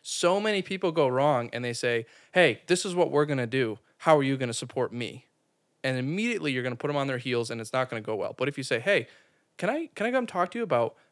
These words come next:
what you're doing to prepare for this? Tell me about what your system is. Tell me, I wanna learn more about what you're doing."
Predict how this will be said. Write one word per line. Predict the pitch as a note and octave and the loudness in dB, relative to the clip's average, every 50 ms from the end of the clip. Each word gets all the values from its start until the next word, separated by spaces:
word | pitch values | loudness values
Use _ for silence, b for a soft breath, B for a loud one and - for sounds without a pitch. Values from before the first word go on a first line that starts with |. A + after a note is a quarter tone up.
| b _ | b _
what | C#3 D3 G3 G#3+ | -2 -2 -2 0
you're | D#3 D#3+ E3+ E3+ | 0 -2 -2 -2
doing | D3 C3 A#2+ A#2+ B2+ C#3+ E3+ F#3 F#3+ F3+ | -2 -2 -2 -2 -2 -2 -4 -6 -6 -8
to | - E3+ | -8 -8
prepare | - A#2 - - B2 B2+ | -8 -8 -6 -2 -2 -2
for | C3+ - D#3 | -2 -4 -8
this? | E3+ F#3 - | -8 -8 -8
Tell | - - A3 A#3+ | -6 -6 -6 -4
me | C4 C4+ C4 | -4 -4 -4
about | A#3+ A3 A3 G3+ F#3 F3+ | -4 0 0 0 0 0
what | F#3 - - | -4 -4 -4
your | D3+ C#3 | -4 -6
system | - - C#3 - - A2 G#2+ | -6 -6 -8 -8 -10 -10 -10
is. | - - - - - b b b b _ | -10 -10 -12 -14 -14 b b b b _
Tell | - F#3+ G#3 | -4 -2 -2
me, | A3 A3 G3 E3 | -2 -4 -6 -2
I | - E3+ | 0 0
wanna | F#3+ A3 G#3+ G3+ | 2 2 0 0
learn | F3 F3+ F3+ F3 D#3+ | 0 0 0 0 0
more | D3+ D3 D3+ D3 C3+ | 0 0 2 2 2
about | B2 B2+ A2+ - | 2 0 0 0
what | A#2+ B2 - | -2 -6 -6
you're | - A2+ A2+ | -6 -6 -6
doing." | A2 A2 G2+ F2+ A#1+ - - | -6 -6 -8 -8 -10 -12 -16